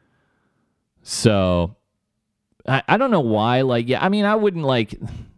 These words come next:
normally I would say, like, "Dude, you shouldn't apologize." 'Cause just because you did an ad and then some nut, like I said earlier, we're all responsible for our own actions.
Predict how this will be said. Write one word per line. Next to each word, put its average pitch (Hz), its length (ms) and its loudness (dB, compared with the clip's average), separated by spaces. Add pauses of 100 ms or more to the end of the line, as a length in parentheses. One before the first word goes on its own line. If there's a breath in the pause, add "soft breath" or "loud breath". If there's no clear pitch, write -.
(180)
normally 208 420 2
I 151 80 4
would 139 140 0
say, 143 160 0
like, 131 240 0
"Dude, 160 160 0
you 170 80 -4
shouldn't 190 220 0
apologize." 95 680 0
'Cause - 300 -4
just 160 300 -2
because 233 340 0
you 160 300 0
did 147 260 0
an 139 100 -2
ad 131 360 0
and 127 100 0
then 135 140 0
some 110 560 0
nut, 110 320 0 (480)
like 175 120 2
I 175 60 6
said 160 220 0
earlier, 92 340 0
we're 151 240 2
all 185 160 2
responsible 156 600 0
for 117 180 0
our 107 80 0
own 107 160 0
actions. 101 480 -4